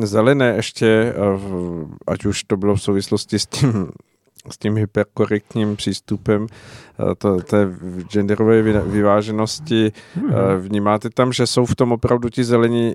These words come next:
Speaker 1: jako experti, kteří jsou daleko napřed, nebo že to v té německé společnosti opravdu jako rezonuje a, a snaží se k tomu přimknout i ty ostatní
Speaker 2: Co, ta
Speaker 1: strany?
Speaker 2: korektnost?
Speaker 1: Myslím, ta korektnost a, a ty,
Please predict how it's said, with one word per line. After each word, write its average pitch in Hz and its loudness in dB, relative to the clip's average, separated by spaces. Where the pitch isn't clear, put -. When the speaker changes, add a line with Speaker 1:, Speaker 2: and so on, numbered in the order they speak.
Speaker 1:
jako 110 -4
experti, 113 -4
kteří 113 -4
jsou 117 -2
daleko 107 0
napřed, 131 -2
nebo 147 0
že 123 -2
to - -4
v - -14
té 113 -2
německé 110 -2
společnosti 104 -4
opravdu 104 -2
jako 95 -6
rezonuje 104 2
a, 101 4
a 95 0
snaží 98 -4
se 107 -2
k - -8
tomu 104 0
přimknout 101 -4
i 104 -2
ty 101 -2
ostatní - -4
Speaker 2:
Co, 147 4
ta 127 2
Speaker 1:
strany? 190 0
Speaker 2:
korektnost? 202 0
Speaker 1:
Myslím, 127 0
ta 127 -2
korektnost 127 -2
a, 120 4
a 104 0
ty, 110 0